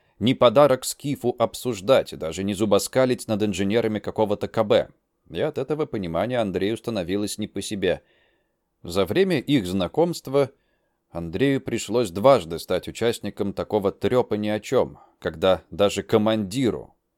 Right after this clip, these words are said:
было трудно начать разговор. Первый раз это произошло в таком уже далёком тысяча девятьсот тридцать девятом.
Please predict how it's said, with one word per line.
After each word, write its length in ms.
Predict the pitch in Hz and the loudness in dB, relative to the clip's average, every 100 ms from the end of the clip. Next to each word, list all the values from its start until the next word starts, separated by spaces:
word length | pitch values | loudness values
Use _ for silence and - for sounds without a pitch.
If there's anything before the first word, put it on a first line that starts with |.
| _ - | _ -12
было 320 | 78 90 73 | -4 -4 -4
трудно 560 | - 95 113 113 104 - _ | -4 -4 -2 -4 -6 -8 _
начать 420 | 92 90 104 90 | -8 -6 -4 -6
разговор. 600 | 90 90 85 101 87 - _ _ _ _ _ _ - - - | -4 -6 0 0 0 -4 _ _ _ _ _ _ -20 -10 4
Первый 320 | 156 151 151 | 4 6 6
раз 220 | 147 160 | 4 4
это 180 | 143 - | 0 -2
произошло 680 | - 123 104 101 - 123 139 | 0 0 2 0 2 2 2
в 60 | |
таком 320 | 107 92 113 | 0 0 -2
уже 200 | 107 98 | 0 -2
далёком 500 | 101 92 107 104 95 | 0 0 0 0 -6
тысяча 400 | 82 101 98 - | -8 -12 -12 -14
девятьсот 480 | 92 85 90 98 92 | -10 -6 -4 -2 -4
тридцать 360 | - 95 95 87 | -6 -8 -6 -6
девятом. 500 | 90 98 90 65 | 2 2 2 -2